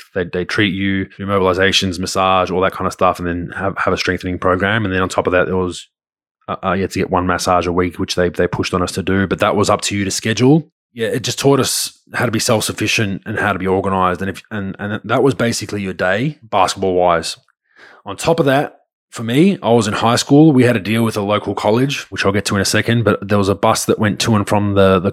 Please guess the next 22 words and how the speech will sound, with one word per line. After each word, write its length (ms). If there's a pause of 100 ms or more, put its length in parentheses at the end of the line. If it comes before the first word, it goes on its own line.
(160)
the 100
local 680
college 360
called 200
Lake 140
Ginninderra, 520
Lake 120
Ginninderra 260
High 160
School. 320 (200)
Our 120
bus 260
went 280 (180)
every 240
hour 240
from 160
the 80
A 100
I 180
S 260
to, 720 (200)
to, 340